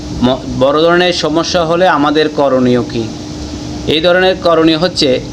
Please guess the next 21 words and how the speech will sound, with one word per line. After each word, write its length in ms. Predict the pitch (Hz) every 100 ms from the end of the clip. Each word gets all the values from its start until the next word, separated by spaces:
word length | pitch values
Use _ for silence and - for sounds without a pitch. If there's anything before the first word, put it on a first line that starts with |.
| - - - -
যে 240 | 127 156 180
ম-, 180 | 156 143 -
ইমাম 340 | 147 151 156
সাহেব 380 | 156 170 180 165
হলো 400 | 151 170 175 185
মুসল্লির 680 | 165 151 147 175 170 180 208 -
স্বামী। 640 | - 151 139 143 143 147 123 - - - - - - - -
ইমাম 360 | - 147 165 170
সাহেব 380 | 170 170 175 160
হলো 440 | 165 180 196 247 - - -
মুসল্লির 540 | 139 139 - 170 170 165
স্বামী। 540 | - 147 147 151 151 147 - - -
স্বামী 400 | - 170 170 180
অর্থ 260 | 180 165 175
হলো 240 | 170 175
অভিভাবক। 760 | 156 147 147 127 123 123 139 139 - - - - - - - - -
ইমাম 280 | 156 175 175
সাহেব 320 | - 190 151 - - - - 135
যেই 360 | 139 180 190 165
ঘট-, 320 | 165 165 -
যেই 400 | 139 160 175 185